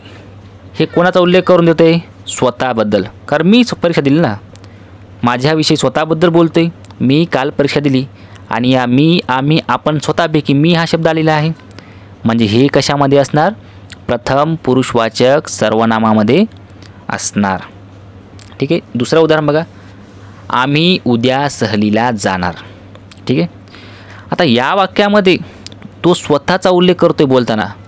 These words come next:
"आम्ही उद्या सहलीला जाणार." म्हणजे तो स्वतःबद्दल उद्देश म्हणतोय, दुसऱ्याबद्दल नाही.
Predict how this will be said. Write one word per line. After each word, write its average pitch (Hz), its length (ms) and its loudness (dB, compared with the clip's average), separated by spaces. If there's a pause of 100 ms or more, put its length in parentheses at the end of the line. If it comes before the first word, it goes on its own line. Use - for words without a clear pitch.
(400)
"आम्ही 131 440 0 (340)
उद्या 117 200 0
सहलीला 120 360 0
जाणार." 185 500 0 (540)
म्हणजे 131 160 -6
तो 185 60 2
स्वतःबद्दल 202 600 0
उद्देश 170 420 0
म्हणतोय, 117 280 0 (560)
दुसऱ्याबद्दल 135 540 0
नाही. 113 180 0